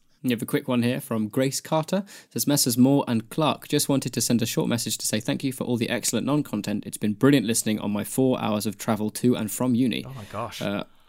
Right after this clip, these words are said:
Speaker 1: as always, Team Dog, Grace, age twenty-three and eighty-three one hundredths."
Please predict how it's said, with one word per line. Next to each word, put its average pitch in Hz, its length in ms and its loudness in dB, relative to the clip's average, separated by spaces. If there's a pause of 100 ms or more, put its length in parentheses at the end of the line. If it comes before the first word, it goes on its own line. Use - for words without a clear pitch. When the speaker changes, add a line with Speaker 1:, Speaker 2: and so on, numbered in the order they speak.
(120)
Speaker 1:
as 135 160 4
always, 107 260 2
Team 139 220 4
Dog, 107 260 -4
Grace, - 420 -4
age 101 200 -6
twenty-three 110 520 -2
and 107 260 -4 (180)
eighty-three 113 560 0
one 107 180 -2
hundredths." - 600 -4